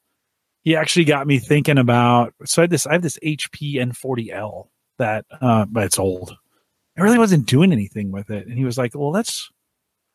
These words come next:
maybe we could throw some Burst drives, you know, throw some additional <laughs> hard drives in it and do some Burst mining on it."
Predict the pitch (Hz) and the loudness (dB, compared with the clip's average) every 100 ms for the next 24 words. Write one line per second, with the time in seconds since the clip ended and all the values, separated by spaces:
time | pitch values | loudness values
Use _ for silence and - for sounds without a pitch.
0 | _ - 170 233 202 - 180 - 120 117 | _ -6 -4 0 0 4 4 4 0 2
1 | 156 - 131 101 101 - 117 113 117 143 | 0 0 -2 -4 -6 -6 -4 -4 -2 0
2 | 135 - 127 123 135 156 123 139 120 120 | 0 2 0 2 2 2 2 0 0 -2
3 | 139 117 120 117 110 113 123 113 110 123 | -2 0 0 0 -2 -8 -8 -6 -4 -6
4 | 110 101 98 98 | -6 -8 -10 -12